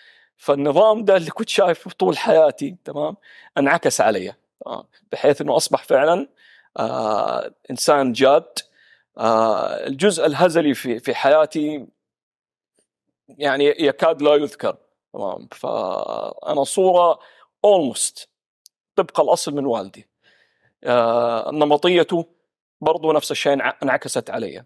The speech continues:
تمام، فبتسألي إنسان نمطي، تمام، ال-، القراءة، ال-، ال-، ال-، ال-، الغداء في، في ساعة معينة، النوم في ساعة معينة.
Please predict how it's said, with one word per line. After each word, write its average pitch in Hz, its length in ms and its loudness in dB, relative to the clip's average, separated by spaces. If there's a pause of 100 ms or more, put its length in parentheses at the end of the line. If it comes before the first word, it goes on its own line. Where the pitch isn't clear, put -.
تمام، 110 240 -16
فبتسألي 139 720 -4
إنسان 143 320 2
نمطي، 156 540 2
تمام، 131 360 -2
ال-، 107 280 -10
القراءة، 147 960 4
ال-، 117 260 -6
ال-، 110 340 -2
ال-، - 260 -10
ال-، 127 340 -12
الغداء 135 380 2
في، - 400 -8
في - 120 -18
ساعة 113 260 -2
معينة، 165 760 0 (500)
النوم 156 520 2 (240)
في 139 160 -6
ساعة 135 300 0
معينة. 170 600 2